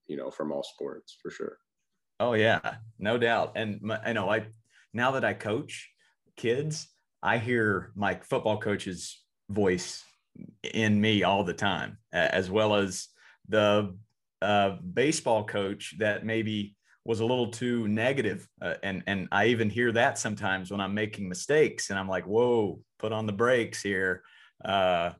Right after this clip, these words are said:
Speaker 2: and so, yeah, it, it all leads to, to the greater good.
Speaker 1: Yeah.
Speaker 2: Um, uh, you talked about ground balls and just, you just had a love for fielding ground balls, and it obviously shows <laughs> watching you play the game.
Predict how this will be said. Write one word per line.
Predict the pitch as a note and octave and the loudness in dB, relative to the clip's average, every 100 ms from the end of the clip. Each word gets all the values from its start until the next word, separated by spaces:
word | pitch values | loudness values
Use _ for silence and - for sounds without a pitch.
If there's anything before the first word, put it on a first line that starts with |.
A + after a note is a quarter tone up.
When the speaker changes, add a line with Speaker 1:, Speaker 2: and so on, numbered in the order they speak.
| _ _ _ _ _ | _ _ _ _ _
Speaker 2:
and | F2+ G2 | -4 -2
so, | G2+ G2+ F#2 - | 2 2 0 -2
yeah, | A2 F#2+ - - - | 0 0 -2 -14 -12
it, | D2 - | -12 0
it | A2+ | 4
all | A2+ B2+ | 6 6
leads | B2 B2+ A2 A2+ | 4 0 -2 -6
to, | - A2+ G#2 G#2 A2+ _ - | -4 -2 -2 -4 -10 _ -4
to | G#2 | 0
the | G2+ | 2
greater | G2+ G#2 F#2 | 4 4 2
good. | F2 G#2 G#2 F2 - _ _ _ _ - | 2 2 4 2 -6 _ _ _ _ -2
Speaker 1:
Yeah. | A#2 A#2+ | 0 2
Speaker 2:
Um, | A#2 G#2+ G#2+ - _ _ _ - | 0 -4 -10 -14 _ _ _ -2
uh, | G#2+ - | -2 -2
you | - | -4
talked | A#2+ C3+ C#3 | 2 2 4
about | B2+ G#2+ | 2 4
ground | A#2 A2 | 0 2
balls | G#2 F#2 E2+ - - | 2 2 0 -6 -10
and | G2 G2 F#2 | -6 -6 -6
just, | - A2 - - _ _ _ _ _ _ _ _ _ | -4 -4 -4 -10 _ _ _ _ _ _ _ _ _
you | - G2 | -6 -2
just | G2 F#2 | -2 2
had | G#2 | 2
a | F#2+ | 4
love | F#2 G2+ | 4 4
for | F#2 F#2+ | 2 -6
fielding | - G2+ G2 | -2 0 0
ground | F2+ F#2 F2+ | 0 -2 0
balls, | F2+ F#2 F#2 | 2 2 0
and | F2 - | -6 -8
it | D2+ - | -10 0
obviously | G2 G2 F#2+ - | 2 2 0 -4
shows | F#2+ - E2+ - - - - - - | -4 0 0 0 -8 -12 -4 -2 -2
<laughs> | - - D#3+ | -6 -12 -6
watching | - A2+ A#2+ B2+ | 2 2 2 2
you | A#2+ | 2
play | A2 A#2+ | 2 0
the | A2+ A2 | 2 2
game. | A2 G#2+ F#2+ F2 | 2 0 -2 -8